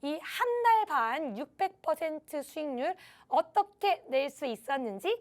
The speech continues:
하나하나 파헤쳐보도록 하겠습니다. 그렇다면 첫 번째 코너로 시청자분들께 제가 조금이라도 더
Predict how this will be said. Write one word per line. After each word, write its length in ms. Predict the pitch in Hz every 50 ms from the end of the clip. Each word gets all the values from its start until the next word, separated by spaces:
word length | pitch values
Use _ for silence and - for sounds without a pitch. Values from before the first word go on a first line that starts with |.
| - -
하나하나 760 | - - - - 480 508 494 480 381 359 311 262 214 202 208 247
파헤쳐보도록 1080 | - - - 392 427 403 403 - - 381 359 269 254 220 - 208 196 196 - - -
하겠습니다. 1120 | 285 277 311 302 277 - - - 240 220 208 190 180 - - 196 190 196 196 190 185 185 180 - - - - - - - - - _ _ _
그렇다면 720 | - - 381 427 427 - - 392 359 370 381 370 320 240 220
첫 180 | - - - -
번째 280 | 508 508 480 - - 415
코너로 580 | 415 - 349 285 240 214 220 330 349 247 - - - _ _ _
시청자분들께 1300 | - - - - 403 453 440 427 427 415 370 294 311 294 285 240 262 269 247 - - - 294 269 208 - _ _ _ _
제가 240 | - 302 294 285 285 - _ _
조금이라도 800 | - - - 311 294 - 427 440 466 440 339 269 254 226 196 214
더 240 | - - 196 185